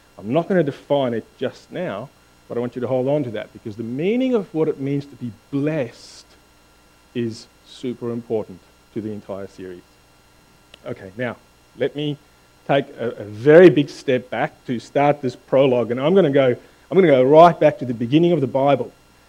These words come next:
Uh, the Bible starts with Genesis. It's the first book of the Bible. V-,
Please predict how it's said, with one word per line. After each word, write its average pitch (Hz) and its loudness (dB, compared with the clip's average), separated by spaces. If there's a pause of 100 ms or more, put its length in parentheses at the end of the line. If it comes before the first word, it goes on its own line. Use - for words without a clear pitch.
(460)
Uh, 123 0 (1400)
the 135 -6
Bible 185 12
starts 175 4
with 143 -6
Genesis. 170 2
It's - -16
the 143 -6
first 180 4
book 165 -2
of 156 -6
the 139 -4
Bible. 127 2
V-, 107 -14